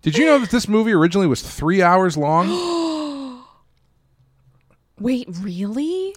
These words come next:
Speaker 1: Yeah, there was a three-hour cut of this movie
Speaker 2: No.
Speaker 1: that, oddly enough, kind of explains a lot. If you think about how this movie is kinda cut and put together, it seems like <laughs>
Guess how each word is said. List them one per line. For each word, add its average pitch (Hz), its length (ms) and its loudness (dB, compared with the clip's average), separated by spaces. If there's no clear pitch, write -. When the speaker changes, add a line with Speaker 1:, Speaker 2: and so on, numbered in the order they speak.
Speaker 1:
Yeah, 151 220 2
there 131 100 -2
was 135 120 -2
a 123 40 -8
three-hour 190 540 2
cut 165 240 4
of 131 100 -4
this 123 160 -6
movie 113 400 -4
Speaker 2:
No. 202 500 2
Speaker 1:
that, 147 220 4
oddly 277 400 4
enough, 208 300 0
kind 175 320 -2
of 180 80 -2
explains 160 640 -2
a 220 60 2
lot. 226 360 0
If - 200 -6
you 160 40 0
think 196 240 -4
about 175 220 2
how 156 220 4
this 165 220 0
movie 170 300 0
is 139 140 0
kinda 147 260 -2
cut - 360 2
and 127 140 -8
put - 180 -6
together, 139 520 -4
it 131 140 -6
seems 233 400 -2
like 160 420 2
<laughs> - 100 -6